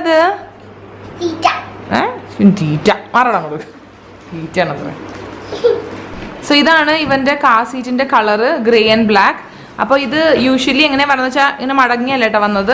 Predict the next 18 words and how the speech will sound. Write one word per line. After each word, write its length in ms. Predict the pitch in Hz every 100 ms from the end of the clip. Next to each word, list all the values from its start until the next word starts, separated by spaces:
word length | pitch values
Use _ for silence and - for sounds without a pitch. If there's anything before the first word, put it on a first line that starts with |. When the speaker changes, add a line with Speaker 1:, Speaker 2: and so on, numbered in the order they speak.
| 262 - - -
Speaker 1:
രണ്ട് 200 | 247 269 -
പീസ് 280 | 277 254 254
ആയിട്ടാണ് 260 | 269 269 254
വരുന്നത്. 380 | 233 220 220 254 339 - - -
നമുക്ക് 200 | 262 294 330
ഇതിന്റെ 180 | 320 320
ഇൻസ്റ്റാളേഷന്റെ 680 | 277 - 277 277 294 302 302
ഡീറ്റെയിൽസും 520 | 277 240 262 254 269 285
ബാക്കി 240 | 254 247 269 247
എല്ലാം 240 | 240 262 277
തന്നെ, 240 | 254 247 254 - -
ആം, 260 | 233 220 214 - 220
Amazon-ന്റെ 580 | 226 226 240 240 233 254 294
സൈറ്റിൽ 280 | 226 208 247
തന്നെ 200 | 233 247 262
കാണും, 280 | 214 208 220
അല്ലെങ്കിൽ 240 | 214 233
YouTube-ൽ 360 | 214 208 214 220